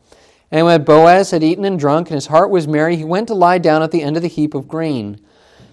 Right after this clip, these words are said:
Then she came softly and uncovered his feet and lay down. At midnight, the man was startled and turned over, and behold, a woman lay at his feet.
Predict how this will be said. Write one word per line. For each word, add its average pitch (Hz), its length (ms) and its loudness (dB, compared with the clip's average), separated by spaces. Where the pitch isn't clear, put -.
Then 165 100 -4
she 240 100 -8
came 185 280 -2
softly 196 500 2
and 151 100 0
uncovered 185 400 -2
his 185 140 -2
feet 127 300 -6
and 147 160 -6
lay 147 160 0
down. 117 500 -6
At 165 160 4
midnight, 190 400 4
the 165 60 0
man 202 260 2
was 190 140 2
startled 202 480 4
and 156 100 2
turned 247 260 -2
over, 254 220 6
and 175 100 0
behold, 208 480 2
a 170 120 4
woman 165 580 -2
lay 151 180 4
at 180 60 0
his 202 180 -6
feet. - 480 -8